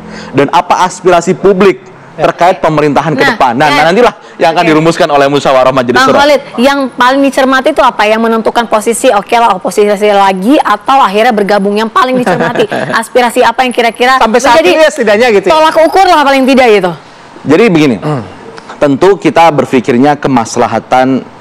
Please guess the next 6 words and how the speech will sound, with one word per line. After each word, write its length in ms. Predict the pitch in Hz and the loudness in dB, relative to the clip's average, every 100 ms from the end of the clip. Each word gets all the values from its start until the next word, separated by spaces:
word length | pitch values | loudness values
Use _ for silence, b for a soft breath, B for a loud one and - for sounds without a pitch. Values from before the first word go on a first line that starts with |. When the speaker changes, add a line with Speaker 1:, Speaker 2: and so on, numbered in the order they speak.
| - | -6
Speaker 1:
bangsa 320 | 131 104 101 117 | -2 -2 -4 -6
secara 480 | - 110 98 87 85 - - - - | -4 -2 0 -2 -6 -20 -20 -20 -8
luas 320 | 120 110 85 - | -2 0 -2 -6
ya. 240 | 82 - - B B B | -6 -6 -12 B B B
Sehingga 480 | - 104 107 127 123 | -4 -2 2 2 2
nanti 480 | 117 101 147 156 | 0 -2 0 0